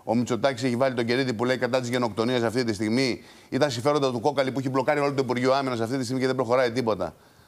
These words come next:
Έχουνε μπλοκάρει τα πάντα, έχουν κατεβάσει τα στυλό. Εγώ θέλω να σας πω, δεν μίλαγα μέχρι τώρα,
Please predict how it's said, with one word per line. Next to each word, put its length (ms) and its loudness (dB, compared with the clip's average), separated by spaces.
Έχουνε 280 0
μπλοκάρει 340 2
τα 100 2
πάντα, 160 0
έχουν 80 -2
κατεβάσει 280 0
τα 80 -2
στυλό. 500 0
Εγώ 240 2
θέλω 160 2
να 120 2
σας 180 -4
πω, 340 -2
δεν 280 0
μίλαγα 320 2
μέχρι 240 -2
τώρα, 440 -2